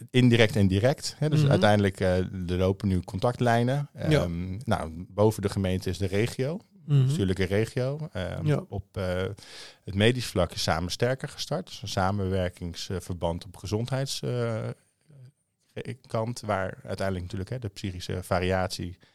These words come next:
Speaker 1: eh, en kwetsbaarheid ook een onderdeel in is.
Speaker 2: Kun je daar iets over vertellen dan? Hoe, hoe,
Speaker 1: Ja.
Speaker 2: wat is dat?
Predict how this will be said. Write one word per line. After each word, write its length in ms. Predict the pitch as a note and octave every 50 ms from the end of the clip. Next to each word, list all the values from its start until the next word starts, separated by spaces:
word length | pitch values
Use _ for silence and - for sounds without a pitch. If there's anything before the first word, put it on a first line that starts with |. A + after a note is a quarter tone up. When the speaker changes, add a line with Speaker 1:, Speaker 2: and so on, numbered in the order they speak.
| _ _ _ _ _
Speaker 1:
eh, 240 | _ G#2 - - -
en 60 | G2+
kwetsbaarheid 560 | - - G2 F#2+ - - F2+ E2+ E2 E2 - -
ook 160 | A2+ A#2+ -
een 100 | A#2+ C3+
onderdeel 360 | A#2+ A2 A2 G#2 A2 A2 A2
in 80 | G#2+ A2
is. 320 | A#2+ C#3 - - - _ _ _ _
Speaker 2:
Kun 120 | - D#3+
je 60 | D#3
daar 80 | D3+ D#3+
iets 140 | D#3 C#3 F#3
over 180 | E3 D3+ -
vertellen 400 | - D#3 - - F#3 G3+ A#3 A#3+
dan? 180 | G3+ G#3 B3 B3+ -
Hoe, 400 | A3+ - E3 D3+ D3+ D#3 D#3 E3
hoe, 80 | -
Speaker 1:
Ja. 160 | D#3+ D3 B2+ -
Speaker 2:
wat 180 | D#3+ C#3+ -
is 100 | D#3+ -
dat? 320 | - G3+ G#3+ - - -